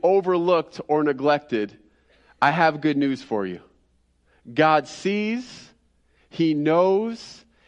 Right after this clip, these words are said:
and He will use every opportunity to be able to restore your life back to Him.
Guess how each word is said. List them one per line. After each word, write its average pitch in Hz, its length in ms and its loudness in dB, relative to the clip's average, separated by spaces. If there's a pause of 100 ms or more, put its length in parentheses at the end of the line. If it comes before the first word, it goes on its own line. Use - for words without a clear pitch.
(140)
and 135 100 -2
He 160 240 -4
will 170 160 -2
use 135 260 -4 (120)
every 175 560 -2
opportunity 127 920 -4 (280)
to 165 120 0
be 147 200 -2
able 160 280 0
to 160 160 -4
restore 165 640 0
your 160 140 0
life 127 300 4 (240)
back 120 320 2
to 120 100 -2
Him. 95 260 -4